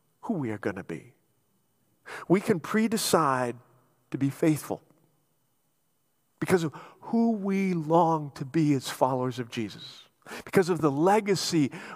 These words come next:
we long to leave for those who are coming after us. We, we can,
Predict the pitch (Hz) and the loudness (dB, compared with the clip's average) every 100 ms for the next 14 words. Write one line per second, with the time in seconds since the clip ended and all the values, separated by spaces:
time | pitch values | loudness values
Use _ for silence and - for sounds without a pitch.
0 | - 160 190 160 151 160 151 143 - 135 | -8 -2 2 4 4 4 2 -2 -8 -8
1 | 127 151 147 123 113 - 131 131 131 123 | 0 2 2 0 -6 -8 -2 0 0 -2
2 | - 123 - 123 113 101 78 - - - | -6 -8 -6 -6 -6 -6 -6 -6 -10 -16
3 | - - - - - - _ _ _ _ | -16 -16 -18 -18 -20 -20 _ _ _ _
4 | _ _ _ _ _ _ _ _ _ _ | _ _ _ _ _ _ _ _ _ _
5 | - - 202 240 196 254 254 214 | -4 2 2 2 2 2 2 -2